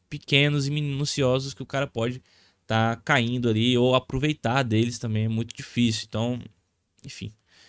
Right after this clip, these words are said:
na, o Global Lab não é o local ideal pra você aprender isso, bem como também os cancells que às vezes saem, às vezes não saem e fica nessa, aí bate e resiste, aí você não sabe se resiste,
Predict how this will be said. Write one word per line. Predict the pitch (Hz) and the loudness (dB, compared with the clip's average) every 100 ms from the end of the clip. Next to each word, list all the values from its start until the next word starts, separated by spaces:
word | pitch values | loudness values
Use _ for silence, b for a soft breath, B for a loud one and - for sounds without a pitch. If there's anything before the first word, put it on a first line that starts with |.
| b b | b b
na, | 107 117 - | -4 -4 -2
o | 127 | -2
Global | 127 143 143 | 2 4 6
Lab | 131 127 | 6 4
não | 131 135 | 2 2
é | 135 | 4
o | |
local | 139 135 123 120 | 2 2 2 2
ideal | 127 123 110 117 | 2 2 2 2
pra | - 117 120 120 120 - _ | 0 0 2 2 0 -4 _
você | - 123 127 123 | -6 -2 0 0
aprender | 120 135 131 147 | -2 -4 0 2
isso, | 135 175 - 190 B B B _ _ | 2 2 0 -4 B B B _ _
bem | 135 180 | -2 -2
como | 170 156 170 | -4 -6 -4
também | 185 165 139 139 - | -2 -2 -4 -6 -8
os | 147 - | -6 -4
cancells | 170 170 - 135 156 | -4 -2 2 2 2
que | - | 4
às | 147 139 | 2 4
vezes | 190 214 | 4 2
saem, | - 185 190 202 - | 2 4 4 0 -2
às | 165 160 | -2 2
vezes | 170 | 2
não | 170 165 | 2 -2
saem | - 143 160 170 - | 0 2 2 0 -4
e | 147 151 156 160 | -2 0 2 0
fica | - - 156 | -2 -4 0
nessa, | 143 135 147 - | 2 4 4 4
aí | 123 131 | 2 2
bate | 127 131 - | 4 4 4
e | 123 | 4
resiste, | 107 117 165 160 | 4 6 4 4
aí | 127 | 0
você | 120 - | -2 -4
não | - | -2
sabe | 135 127 | -2 0
se | 127 | 2
resiste, | 117 113 156 160 127 | 2 2 0 0 -4